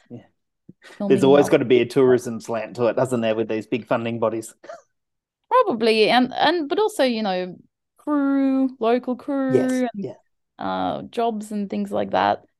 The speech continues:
Speaker 2: Um, so that, I mean, yeah, again, it just, it, it just sort of happened, and,
Speaker 1: Yeah.
Speaker 2: um, I, yeah, I, I, I mean, as ridiculous as it is that, you know, you still you never really know how to get by between projects and,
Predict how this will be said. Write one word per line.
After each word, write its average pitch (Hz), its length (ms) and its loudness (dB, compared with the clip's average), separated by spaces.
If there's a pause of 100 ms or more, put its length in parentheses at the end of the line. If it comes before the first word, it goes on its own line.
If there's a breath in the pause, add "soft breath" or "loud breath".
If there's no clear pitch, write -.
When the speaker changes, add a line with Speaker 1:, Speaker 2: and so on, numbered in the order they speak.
(160)
Speaker 2:
Um, 73 300 -6
so - 340 -6
that, 117 200 -2 (840 soft breath)
I - 80 -4
mean, 320 240 2
yeah, 330 140 4
again, 269 240 2
it 247 100 0
just, - 340 -12
it, - 340 -16 (600)
it - 160 -14
just 254 240 -12
sort 277 120 -6
of 269 60 -10
happened, 180 720 -6
and, - 260 -8
Speaker 1:
Yeah. - 220 -20 (800)
Speaker 2:
um, 101 280 -10 (200)
I, 240 140 2
yeah, 233 360 0
I, 208 220 -2
I, 240 320 -2
I - 60 -2
mean, 226 360 -8 (480)
as 220 160 0
ridiculous 349 440 4
as 285 140 2
it 269 100 2
is 285 300 2
that, 214 180 -2
you 226 80 -6
know, 220 100 -2
you 214 200 -4
still 220 560 -2 (720 soft breath)
you 220 120 -8
never 214 380 -2
really 220 200 -4
know 208 920 -2
how 208 280 -4
to 202 120 -14
get 202 240 -8
by 190 340 4
between 208 500 -6
projects 196 800 -4
and, 180 320 -8